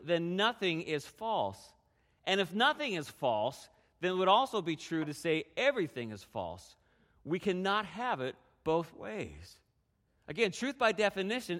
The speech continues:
is exclusive. Everything cannot be true. If it is, then nothing is false. See, exclusive is a tough word for many of us because what do we value? We value inclusion.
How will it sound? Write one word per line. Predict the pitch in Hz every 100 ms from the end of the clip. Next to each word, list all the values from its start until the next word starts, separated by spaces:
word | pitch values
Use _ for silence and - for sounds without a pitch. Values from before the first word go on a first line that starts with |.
| -
is | 180
exclusive. | 175 - 220 233 170 -
Everything | 220 - 247 247
cannot | 220 233 233 226
be | 220
true. | - 247 240 190 -
If | 196 214
it |
is, | 262 214
then | 214 208
nothing | 214 208 220
is | 202 -
false. | - 185 185 135 117 - _ _ _ _ _ _
See, | - 226 214 - -
exclusive | 202 - 214 254 302 - 208
is | 160 190
a | 175
tough | - - - 208 -
word | 185 220 233
for | -
many | 165 151 143
of | 139 123
us | 127 156 - _ _ _ _
because | 165 175 156
what | 185 208
do | 214
we | 208 220
value? | 165 120 107 95 90 90 _ _ _ _ _ _ _ -
We | 165 208
value | 190 175 175 160
inclusion. | 160 147 - - 175 165 123 92